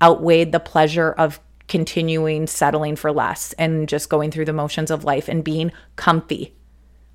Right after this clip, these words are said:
I decided I'm gonna move outside my comfort zone. I'm gonna do some scary stuff, and I'm gonna go after my dream life and create a dream life, because I wanna be somebody.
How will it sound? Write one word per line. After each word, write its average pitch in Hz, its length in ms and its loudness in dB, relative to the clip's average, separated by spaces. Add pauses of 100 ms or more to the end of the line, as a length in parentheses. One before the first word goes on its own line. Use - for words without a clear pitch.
I 185 160 8
decided 170 640 4 (520)
I'm 160 200 8
gonna 185 140 4
move 175 180 0
outside 156 380 2
my 185 100 2
comfort 165 380 -4
zone. 156 380 -2
I'm 160 140 0
gonna 170 160 0
do 160 140 -2
some 147 220 -6
scary 147 480 -2
stuff, - 580 0 (680)
and 160 440 4 (160)
I'm 156 240 4
gonna 180 200 2
go 165 280 4
after 151 640 0 (560)
my 165 220 4
dream 160 360 -2
life 135 340 -6
and 175 160 0
create 190 640 2
a 185 80 2
dream 170 300 -4
life, 156 240 -4
because 165 400 -6
I 175 200 8
wanna 240 240 4
be 170 260 -2
somebody. 151 640 -2